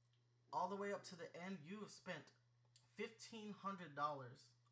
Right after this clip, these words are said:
on all the games and all the figures. And that includes, it's fifteen hundred if you buy both the three D. There are four different versions of the game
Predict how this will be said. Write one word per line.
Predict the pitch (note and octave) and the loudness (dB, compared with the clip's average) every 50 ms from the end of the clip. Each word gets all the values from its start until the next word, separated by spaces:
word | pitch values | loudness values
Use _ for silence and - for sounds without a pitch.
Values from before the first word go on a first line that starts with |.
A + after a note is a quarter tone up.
| _ - | _ 4
on | C#3+ D3 C#3+ - - | 4 4 4 4 4
all | C#3 D3 D#3 F3+ F3 | 4 4 4 2 0
the | F#3 D#3 | -2 -4
games | D3+ D#3 D3 D3 C#3+ C#3+ C#3+ D3 C#3+ - - _ - - - - - - | -2 -2 -2 -2 -2 -2 -4 -4 -6 -10 -18 _ -20 -20 -20 -20 -10 -6
and | C3+ C3 | -4 -2
all | B2+ C3 | 0 0
the | C#3 C#3 B2+ - - | -2 -2 -6 -8 -8
figures. | C3+ C3 B2+ B2+ B2+ C3 - - - _ _ _ _ - _ _ - - _ - | -6 -6 -4 -6 -6 -8 -10 -14 -20 _ _ _ _ -20 _ _ -20 -16 _ 0
And | F3+ F3+ | 2 4
that | F#3 G#3+ A#3 | 4 4 4
includes, | A3 G#3+ - A3+ A#3 A3+ G#3 D3+ - - - - - _ _ | 2 0 -2 -2 -2 0 -2 -2 -6 -10 -16 -20 -20 _ _
it's | - A3 G#3+ | -4 -4 -2
fifteen | - - D#4 D#4 - - C#4 B3 G3+ | -2 -2 -2 -2 0 -2 0 2 4
hundred | A3+ A#3 G3+ G#3 F#3+ | 4 4 4 2 0
if | F#3 - - | 0 -2 -4
you | F#3+ E3 | 0 2
buy | F3 D#3+ D3+ C#3+ C3+ B2+ | 4 4 4 2 0 0
both | D#3 E3+ F3 E3+ - - - D3+ | 0 0 0 0 -4 -12 -10 -6
the | D#3 C#3+ | -6 -6
three | B2+ - E3+ E3+ E3 | -4 -2 -4 -4 -4
D. | E3 E3 - - - - - - - _ _ - - - - - - D#3 - - F3 D3+ | -6 -8 -10 -12 -18 -20 -20 -20 -20 _ _ -20 -20 -20 -20 -18 -18 -18 -16 -8 0 4
There | A3+ B3 | 6 8
are | A#3 - - - | 8 6 6 2
four | - A3+ A#3 A#3+ G#3 | 2 6 8 8 8
different | E3 G3 G3 G#3 G3 D#3+ D#3+ | 8 4 2 2 0 0 2
versions | F3+ F#3 E3+ E3 D#3 D#3 | 2 2 2 0 -2 -2
of | D3+ C#3+ | -2 -2
the | D3 | -4
game | C#3 D3+ D3 C#3+ C#3 C3+ | -4 -2 -2 -2 -2 -2